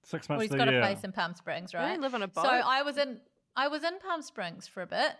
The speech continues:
Speaker 2: and, um, I was definitely keeping a keen eye out. Tell you what, it's bloody hot there.
Speaker 1: Yeah.
Speaker 2: I'm not surprised he gets in the nutty. It's very hot.
Speaker 3: <laughs>
Speaker 1: Um,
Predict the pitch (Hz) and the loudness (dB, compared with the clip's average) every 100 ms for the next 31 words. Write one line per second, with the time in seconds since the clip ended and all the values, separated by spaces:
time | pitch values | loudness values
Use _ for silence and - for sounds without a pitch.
0 | _ - 220 226 226 - 220 220 226 233 | _ -8 -4 -2 -4 -2 -2 0 -2 -2
1 | 208 214 202 - 269 240 226 220 220 214 | -4 -8 -10 -6 -6 -4 -6 -4 -6 -4
2 | 214 190 190 - 208 208 196 202 165 - | -4 -6 -8 -8 -6 -4 -2 2 0 0
3 | - 349 370 - - 392 415 370 - 339 | -8 -14 -10 -12 -10 -6 -4 -4 -2 -2
4 | - 294 190 - _ _ 117 113 113 - | -2 -6 -4 -6 _ _ -6 -6 -6 -12
5 | _ _ _ - 294 392 - 320 294 294 | _ _ _ -8 0 0 0 -6 -4 -2
6 | 349 339 240 - - 202 185 180 202 320 | -2 -4 -10 -12 -8 -6 -4 -4 -4 -6
7 | 339 - - _ - - - 208 453 220 | -12 -20 -20 _ -8 -8 -10 -2 0 4
8 | 494 403 523 523 - 571 - 339 370 - | 4 6 4 4 6 4 4 2 2 0
9 | - - 427 453 - 320 - - 170 139 | -10 -12 -10 -10 -10 -14 -20 -20 -18 0
10 | 165 180 190 190 175 | 4 4 4 0 -4